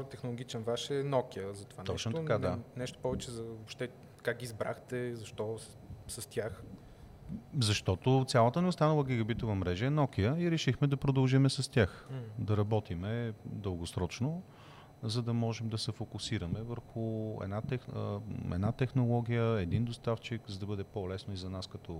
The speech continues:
Speaker 2: мениджмънт и управление на оборудването.
Speaker 1: Предполагам и като поддръжка от тяхна страна.
Speaker 2: Да, да, разбира се.
Speaker 1: <laughs> Комуникацията е по-лесна с един партньор.
Speaker 2: Да,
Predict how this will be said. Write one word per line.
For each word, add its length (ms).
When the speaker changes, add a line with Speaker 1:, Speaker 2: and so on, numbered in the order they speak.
Speaker 2:
мениджмънт 560
и 40
управление 560
на 300
оборудването. 720
Speaker 1:
Предполагам 400
и 40
като 160
поддръжка 440
от 60
тяхна 320
страна. 340
Speaker 2:
Да, 120
да, 140
разбира 280
се. 120
Speaker 1:
<laughs> 200
Комуникацията 580
е 40
по-лесна 460
с 80
един 200
партньор. 320
Speaker 2:
Да, 220